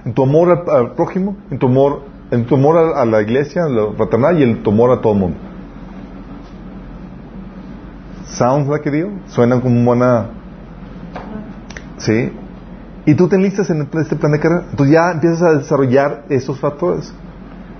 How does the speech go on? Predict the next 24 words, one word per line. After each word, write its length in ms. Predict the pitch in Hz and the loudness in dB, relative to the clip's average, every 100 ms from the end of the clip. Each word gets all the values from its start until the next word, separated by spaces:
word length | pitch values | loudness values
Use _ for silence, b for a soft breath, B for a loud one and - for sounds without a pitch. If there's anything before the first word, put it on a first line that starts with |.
| - - - - - - | -18 -18 -18 -18 -16 0
"Oye, 240 | 165 180 175 | 4 6 6
no 120 | 190 | 4
está 160 | 196 | 2
funcionando", 480 | 208 214 202 202 202 | 2 2 2 2 2
pues 180 | 147 107 | -2 -4
estás 200 | 147 190 | -2 2
fallando 300 | 208 196 196 | 4 6 6
algo 520 | 196 180 196 196 - - - | 6 6 6 4 2 -10 -2
en 280 | 160 151 147 | 2 6 6
la 60 | |
estrategia 400 | 147 147 147 165 | 4 2 -2 2
del 100 | 160 | 0
plan 220 | 156 143 135 | 2 2 2
de 80 | |
carrera 260 | 143 123 127 | 2 2 2
que 100 | 127 | -2
te 160 | - 120 | -2 -2
están 180 | - | 0
proponiendo 460 | 107 110 113 104 92 | 0 0 2 2 2
para 140 | 95 | 0
que 100 | 92 | -2
puedas 280 | 87 101 98 | 0 2 2
producir 300 | 107 95 101 | 0 -2 -2
fruto. 300 | 85 92 - | -2 -6 -6